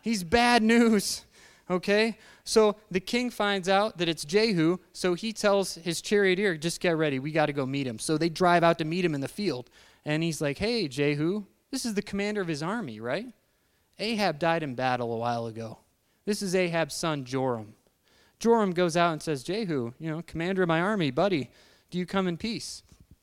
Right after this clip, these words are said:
And Jehu says, "How can there be peace so long as, so long as the whorings and the adultery and the idolatry of your mother Jezebel abound in the land?"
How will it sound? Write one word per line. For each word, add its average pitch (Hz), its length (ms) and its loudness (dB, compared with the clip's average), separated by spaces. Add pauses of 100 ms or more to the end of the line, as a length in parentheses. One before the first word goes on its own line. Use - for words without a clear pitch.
(540)
And 175 100 -6
Jehu 180 360 0
says, 151 460 0 (240)
"How 202 220 4
can 196 200 -2
there 185 140 0
be 160 160 -8
peace - 580 -10 (560)
so 170 200 -4
long 165 300 0
as, 156 120 -10 (200)
so - 200 -6
long 165 160 -2
as 131 100 -6
the 123 80 -8
whorings 175 600 -4
and 147 120 -6
the 135 60 -4
adultery 131 840 -6 (340)
and 135 100 -6
the 135 60 0
idolatry 131 720 -2
of 120 140 -6
your 135 180 -4
mother 127 360 -2
Jezebel 117 540 -6
abound 117 420 -6
in 110 100 -8
the 107 60 -10
land?" 107 440 -10